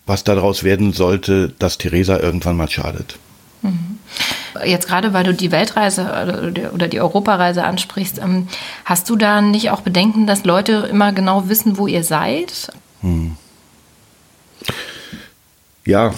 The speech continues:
Speaker 1: also ich bin, bin ein wirklich sehr kreativer Mensch und ich habe fünfundzwanzig Jahre meines Lebens Werbung und Marketing gemacht. Aber da fehlt mir echt die Fantasie, also außer der wirklichen Horrorgeschichte, die man immer wieder erzählt, Einbrecher gucken,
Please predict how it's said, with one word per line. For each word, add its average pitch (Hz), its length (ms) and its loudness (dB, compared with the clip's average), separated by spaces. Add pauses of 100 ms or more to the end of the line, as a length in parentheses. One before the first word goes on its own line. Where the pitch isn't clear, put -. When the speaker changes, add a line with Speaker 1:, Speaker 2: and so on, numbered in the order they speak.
(140)
Speaker 1:
also 92 180 0
ich - 160 0
bin, 123 360 4 (140)
bin 110 280 0
ein 95 160 2
wirklich 113 300 0
sehr 107 220 4
kreativer 95 600 0
Mensch 80 300 -2
und 78 100 -2
ich 73 100 -4
habe - 140 -2
fünfundzwanzig 98 580 2
Jahre 95 220 4
meines 87 240 2
Lebens 87 400 0
Werbung 87 380 2
und 85 160 -2
Marketing 82 460 -2
gemacht. 76 340 -2 (800)
Aber - 140 -6
da - 80 -4
fehlt 104 320 -2
mir 90 100 0
echt - 180 -2
die - 60 2
Fantasie, 92 800 -2 (220)
also 90 260 -2
außer 110 460 4
der 87 220 2
wirklichen 101 440 0
Horrorgeschichte, 98 720 2
die 90 120 -2
man 85 120 0
immer 110 240 2
wieder 98 180 2
erzählt, 82 500 -2
Einbrecher 98 800 2 (440)
gucken, 104 560 0